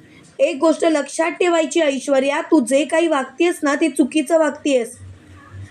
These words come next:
ऐश्वर्या, तू असं नाही वागू शकत." तेव्हा मात्र ऐश्वर्या बोलते, "पुरे झालं,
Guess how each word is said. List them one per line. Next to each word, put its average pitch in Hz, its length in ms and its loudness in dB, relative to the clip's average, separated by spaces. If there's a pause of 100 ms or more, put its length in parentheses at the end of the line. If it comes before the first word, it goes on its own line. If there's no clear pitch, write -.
(380)
ऐश्वर्या, 330 640 0
तू 349 220 4
असं 320 340 2
नाही 311 220 2
वागू 330 260 2
शकत." 285 400 0 (1700)
तेव्हा 285 220 4
मात्र 294 240 2
ऐश्वर्या 294 540 0
बोलते, 285 380 0
"पुरे 294 440 2
झालं, 277 300 0